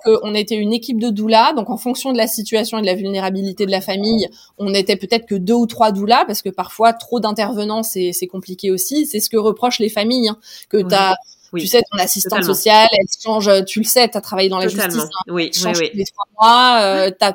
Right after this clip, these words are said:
Speaker 1: tu fais
Speaker 2: ouais.
Speaker 1: pas de lien.
Speaker 2: Oui,
Speaker 1: Donc,
Speaker 2: oui.
Speaker 1: c'est vrai que c'était souvent une petite équipe de doulas. On faisait des shifts de douze heures. Donc, pendant douze heures, j'étais chez la famille.
Speaker 2: Ouais.
Speaker 1: Et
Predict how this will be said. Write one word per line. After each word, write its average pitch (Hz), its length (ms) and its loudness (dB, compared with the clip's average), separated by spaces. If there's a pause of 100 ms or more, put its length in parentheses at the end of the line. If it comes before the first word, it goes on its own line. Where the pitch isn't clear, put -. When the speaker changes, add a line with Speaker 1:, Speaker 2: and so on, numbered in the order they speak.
Speaker 1:
tu 180 80 -8
fais 175 120 -4
Speaker 2:
ouais. - 40 -2
Speaker 1:
pas 202 100 2
de 190 120 2
lien. 214 600 0 (340)
Speaker 2:
Oui, 202 100 -2
Speaker 1:
Donc, 208 80 0
Speaker 2:
oui. 190 80 -2
Speaker 1:
c'est 240 80 0
vrai 262 100 0
que - 100 -4
c'était - 260 -12
souvent 247 240 -2
une 233 120 2
petite 240 300 -6
équipe 240 260 -4
de 214 120 -4
doulas. 214 420 0
On 214 100 -6
faisait 220 160 2
des 208 140 0
shifts 302 320 -4
de 196 160 -4
douze 214 320 -4
heures. 202 320 -2
Donc, 196 160 -6
pendant 208 260 -4
douze 262 300 -2
heures, 233 180 2
j'étais 180 260 -4
chez 262 280 0
la 220 120 2
famille. 185 380 -8 (180)
Speaker 2:
Ouais. 156 400 -10
Speaker 1:
Et 208 80 0